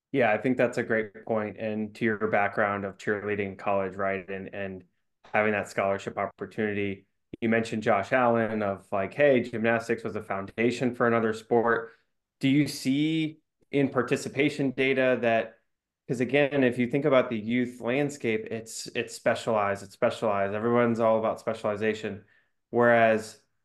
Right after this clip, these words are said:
you know, do they maybe use gymnastics as a second sport to help with basketball or swimming or something else that they're also playing at the same time? Is there, uh,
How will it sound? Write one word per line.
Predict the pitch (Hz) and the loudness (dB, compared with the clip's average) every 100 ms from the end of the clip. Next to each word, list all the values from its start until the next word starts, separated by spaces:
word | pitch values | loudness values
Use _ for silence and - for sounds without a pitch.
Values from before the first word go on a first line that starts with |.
| _ _ _ _ _ - | _ _ _ _ _ -2
you | |
know, | 120 104 | 0 0
do | 98 120 | 0 4
they | 117 | 4
maybe | 113 117 117 | 4 4 2
use | 110 117 | 0 -2
gymnastics | 117 113 110 113 - 127 113 | -2 -4 -2 -4 -4 -4 -2
as | 104 | -2
a | 110 | -4
second | 101 - 110 - 107 - | -6 -4 -4 -2 -8 -10
sport | - - 113 127 117 - | -18 -4 2 2 2 -4
to | 113 | -8
help | 107 - 147 143 - | -4 2 2 0 -4
with | 110 101 98 - _ _ _ _ _ - | -4 -4 -8 -18 _ _ _ _ _ -4
basketball | 98 - 104 98 92 92 87 - | -4 -4 -8 -6 -4 -6 -8 -8
or | 98 98 95 92 90 - _ _ _ | -6 -4 -2 -4 -6 -12 _ _ _
swimming | - 123 113 101 95 | -2 2 2 2 -2
or | 92 101 98 | -4 -4 -4
something | - 127 117 113 - | -6 -6 -2 -4 -2
else | 113 110 107 - | 2 4 2 -2
that | 110 98 | -4 -4
they're | - 98 | -4 -2
also | 104 104 107 | -2 -2 -6
playing | 101 107 98 | -4 -4 -4
at | 92 | -8
the | |
same | 104 113 95 | -10 -10 -10
time? | 95 104 98 95 | -6 -4 -4 -6
Is | 95 95 | -8 -8
there, | 101 101 98 87 95 - _ _ _ - | -4 -2 -4 -6 -14 -20 _ _ _ -12
uh, | 92 | -10